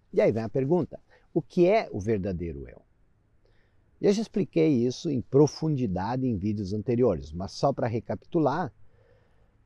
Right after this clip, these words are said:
ajuda se você entender o que é o falso eu. O que é o falso eu?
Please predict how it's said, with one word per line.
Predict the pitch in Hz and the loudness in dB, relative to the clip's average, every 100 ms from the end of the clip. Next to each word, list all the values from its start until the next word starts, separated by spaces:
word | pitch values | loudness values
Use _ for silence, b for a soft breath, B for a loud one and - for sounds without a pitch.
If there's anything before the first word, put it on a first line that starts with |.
| _ | _
ajuda | - 160 123 160 165 180 | 2 4 8 8 8 4
se | - | 2
você | 185 160 180 | -4 0 0
entender | 170 165 175 127 135 | 0 2 2 4 2
o | 135 | 2
que | - 151 | 0 2
é | |
o | 143 | 2
falso | - 127 131 127 - | 0 0 0 -2 2
eu. | 175 208 90 80 _ _ _ _ _ _ _ _ _ - | 4 4 2 -4 _ _ _ _ _ _ _ _ _ -10
O | 131 | 4
que | 233 | 8
é | |
o | 208 | 8
falso | - - 117 101 - 98 | 4 -2 -2 -2 -6 -6
eu? | 85 | -6